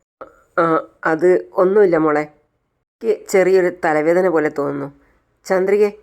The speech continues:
എനിക്കും മുത്തശ്ശനും നീ ഓരോ കോഫി എടുത്തുകൊണ്ട് വരുവോ?" "ഉം, ശരി അമ്മേ, ഇപ്പൊ കൊണ്ടുവരാം." മുത്തശ്ശനും ലക്ഷ്മിയും പിന്നെ അവിടെ വിഷമിച്ചിട്ട് ഇരിക്കുകയാണ്.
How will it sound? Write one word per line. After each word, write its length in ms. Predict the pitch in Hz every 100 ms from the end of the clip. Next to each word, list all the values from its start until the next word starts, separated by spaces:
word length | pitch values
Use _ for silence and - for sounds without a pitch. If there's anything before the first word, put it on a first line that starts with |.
| _ _ -
എനിക്കും 380 | 208 226 262
മുത്തശ്ശനും 480 | 220 214 190 185 190 -
നീ 200 | 190 185
ഓരോ 240 | 175 180 190
കോഫി 360 | 190 175 175
എടുത്തുകൊണ്ട് 400 | 214 170 156 156
വരുവോ?" 360 | 156 147 156 151 -
"ഉം, 180 | 175 175
ശരി 260 | - 185 196
അമ്മേ, 300 | 190 175 175 _ _ _ _ _ _ - - -
ഇപ്പൊ 180 | 190 233
കൊണ്ടുവരാം." 500 | 196 156 147 139 139 _ _ _ _ _ _ _ _ _ -
മുത്തശ്ശനും 560 | 202 196 214 262 262 240
ലക്ഷ്മിയും 420 | 226 - 202 208
പിന്നെ 260 | 202 185
അവിടെ 280 | 180 170 180
വിഷമിച്ചിട്ട് 640 | 165 - 165 165 170 180 175
ഇരിക്കുകയാണ്. 480 | 151 143 156 139